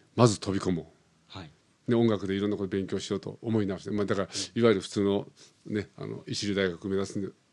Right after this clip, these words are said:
Speaker 1: こともやめて、
Speaker 2: はい。
Speaker 1: あの、そういう、まず音楽を、の、自分のものにすることによって、
Speaker 2: はい。
Speaker 1: 世界に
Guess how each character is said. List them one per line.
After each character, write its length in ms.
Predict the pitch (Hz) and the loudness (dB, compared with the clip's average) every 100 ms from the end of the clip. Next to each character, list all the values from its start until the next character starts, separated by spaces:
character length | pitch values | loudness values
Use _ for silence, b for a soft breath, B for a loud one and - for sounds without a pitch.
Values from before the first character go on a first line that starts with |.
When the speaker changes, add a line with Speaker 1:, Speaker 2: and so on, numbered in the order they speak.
| - | -12
Speaker 1:
こ 80 | 95 | -10
と 100 | 92 | -6
も 120 | 92 | 0
や 100 | 104 | 2
め 140 | 107 | 4
て、 140 | - 104 | 4 2
Speaker 2:
は 120 | 104 | 2
い。 80 | 82 B B B B _ | -8 B B B B _
Speaker 1:
あ 60 | - | -16
の、 200 | 107 113 - _ _ _ _ - | -14 -16 -20 _ _ _ _ -8
そ 180 | - | -2
う 20 | 95 | -2
い 160 | 92 | -4
う、 60 | - | -6
ま 160 | 120 104 | -2 -2
ず 160 | 95 - | -4 -6
音 160 | 104 | -6
楽 280 | 95 87 - | -4 -8 -10
を、 140 | 98 - _ _ _ | -12 -12 _ _ _
の、 140 | 113 - _ _ _ | -14 -14 _ _ _
自 160 | - 98 | -10 -6
分 100 | 92 | -4
の 80 | 95 | 0
も 140 | 98 | 0
の 60 | 85 | 0
に 60 | |
す 220 | 85 - | -2 0
る 60 | 117 | 0
こ 100 | 120 | 2
と 120 | 120 | 2
に 80 | 113 | 4
よ 100 | 110 | 2
っ 20 | |
て、 260 | - 143 135 B B | 4 4 4 B B
Speaker 2:
は 80 | 90 | -16
い。 100 | 147 _ - | -18 _ -10
Speaker 1:
世 160 | - | -6
界 100 | 95 | -4
に 80 | 85 | -6